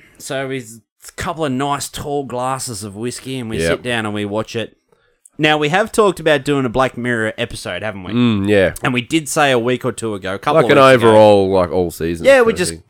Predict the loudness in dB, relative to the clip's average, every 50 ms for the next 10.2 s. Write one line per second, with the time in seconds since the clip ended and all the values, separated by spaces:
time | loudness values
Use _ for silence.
0 | _ _ -4 -4 -2 -2 -2 -4 -2 -2 -2 -2 -4 -6 -8 -6 -4 -2 -2 -2
1 | -2 -4 -8 -10 -14 _ _ _ _ _ -2 -2 -2 -2 0 -4 -4 -2 0 0
2 | 2 2 2 0 0 0 -2 0 2 2 0 0 -2 -4 0 2 2 2 2 2
3 | -2 -4 -2 -2 0 0 0 0 0 -2 -2 -2 -2 -2 0 -2 0 0 0 -2
4 | -2 -6 -10 -12 -10 -10 -6 -4 -4 -4 -4 -6 -4 -2 0 0 -2 -2 -6 -6
5 | -4 -4 -4 -4 -4 -8 -8 -8 -10 -8 -8 -8 -8 -10 -6 -6 -4 -2 0 -2
6 | 2 2 2 2 2 2 0 -2 -2 0 -2 -2 -2 0 0 -2 -2 -2 -4 -6
7 | -6 -6 -6 -2 0 2 4 4 2 2 2 -2 -2 -2 -6 -8 _ _ _ _
8 | _ _ -8 -4 -4 -4 -4 -2 -2 0 0 2 2 0 0 0 0 0 0 0
9 | -2 -2 0 0 0 -2 -4 -6 -4 -2 0 0 0 0 -2 -6 -10 -10 -12 -14
10 | -16 -20 -20